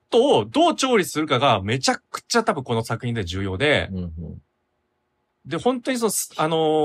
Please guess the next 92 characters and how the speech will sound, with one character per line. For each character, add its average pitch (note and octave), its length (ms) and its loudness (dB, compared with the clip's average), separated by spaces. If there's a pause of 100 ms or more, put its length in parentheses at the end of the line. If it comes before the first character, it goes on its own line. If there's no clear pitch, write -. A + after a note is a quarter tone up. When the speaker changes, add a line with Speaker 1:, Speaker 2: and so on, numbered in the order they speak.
Speaker 1:
ー、 D#3 40 -2
ト C4+ 200 2
イ D4 80 4
ス C4+ 100 -2
ト D4+ 140 4
ー C#4 40 4
リ G#3+ 100 2
ー - 40 0
フ C4 100 0
ォ - 40 6
ー - 20 2
に C#3+ 60 2
お C3+ 100 -2
け - 120 -4
る C3+ 80 -2
フ C#4 140 0
ォ D4+ 120 4
ー D#3+ 40 -8
キ A2 160 -6
ー G#2+ 40 -2
み A#2 80 -4
た G#2+ 80 0
い - 20 -2
な F2+ 80 -4
存 A2+ 200 -6
在 A2+ 120 0
な A2 80 2
ん - 20 -2
で F#2+ 60 -6
す - 80 -10
よ。 E2 100 -8 (340)
ス - 140 -18
ポ A#2+ 80 -6
ッ - 60 -4
ト - 120 -6
が。 F2 160 -4 (320)
Speaker 2:
う F#2+ 40 -12
ん。 F2 160 -10 (1120)
Speaker 1:
こ C4 180 0
れ D#4+ 80 6
を D#4 120 4
ど D#4+ 160 4
う D4+ 40 2
調 C#4+ 200 2
理 A#3+ 60 -2
す A3 120 -2
る G#3+ 80 -4
か F#3 120 2
で、 D3 340 0 (240)
だ B2 80 -8
っ - 20 -6
て C3 60 -6
こ C#3+ 100 0
れ F3 80 0
が A3+ 160 2
ス - 140 -10
パ A#3 160 2
イ A#3+ 80 -2
ダ B3 140 4
ー - 20 -4
マ B2 140 -2
ン G2+ 60 -8
の G2+ 100 -6
裏 E3 300 2
表 F#3 280 0
み G#2 100 -6
た G2 100 -2
い F#2 60 -4
な F2 80 -10
存 D#3 260 -10
在 C3 100 0
に A#2 40 -2
な C3 60 0
る G#2 60 -2
わ F#2+ 40 -8
け。 - 80 -12
も F#2+ 100 -12
う - 20 -10
ミ A3+ 120 -2
ゲ D#4 120 2
ル G#2 80 0
は F#2 80 -2
ど G#2+ 100 -4
う A#2 40 -2
で B2 60 -2
も B2 100 -4
い - 20 -4
い F#2 40 -6
わ F2 60 -10
け、 F#2 80 -12
も F2 160 -12
う。 - 40 -20